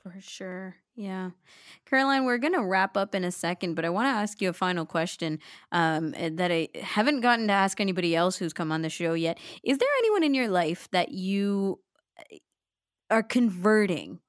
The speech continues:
for lack of better words, into being an audiobook listener? And this doesn't have to be someone from the community necessarily, but, you know,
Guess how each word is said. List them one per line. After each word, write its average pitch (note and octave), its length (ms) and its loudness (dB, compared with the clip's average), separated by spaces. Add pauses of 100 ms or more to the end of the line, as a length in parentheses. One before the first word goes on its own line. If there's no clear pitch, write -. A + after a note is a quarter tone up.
(300)
for G3 160 -2
lack E3 220 -4
of F#3 80 -8
better C#3 180 -4
words, C#3+ 260 -8 (300)
into G#3+ 260 0
being G3 280 0
an F3+ 80 0
audiobook F3+ 500 0
listener? G3 460 -2
And G3 240 0
this C4 140 0
doesn't A3+ 240 0
have F3 180 -2
to F#3 80 -6
be E3+ 80 -4
someone E3 280 -2
from E3 200 -6
the D#3+ 80 -6
community F3+ 560 -2
necessarily, D#3+ 720 -6
but, A3+ 200 -4
you D4+ 120 0
know, F#3 200 -2